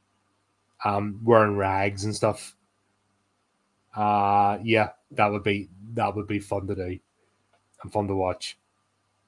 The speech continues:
Oh, that was the other thing I forgot right before I sign off. Uh, the use of the Banana Splits theme tune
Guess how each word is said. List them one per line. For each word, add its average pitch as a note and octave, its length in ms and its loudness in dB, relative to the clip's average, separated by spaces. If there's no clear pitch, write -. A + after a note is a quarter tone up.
Oh, F3 240 10
that F#3 140 6
was G3+ 100 6
the D#3+ 80 8
other B2 100 6
thing C3+ 140 6
I B2+ 40 4
forgot A2+ 300 -2
right A2+ 180 -2
before B2+ 280 2
I A2+ 40 4
sign G2+ 220 -2
off. G2 300 -4
Uh, A#2 300 -2
the C3 160 2
use D#3+ 500 2
of A2+ 380 2
the A2+ 80 -2
Banana A2 360 4
Splits - 400 -4
theme G#2+ 260 -4
tune A#2 400 0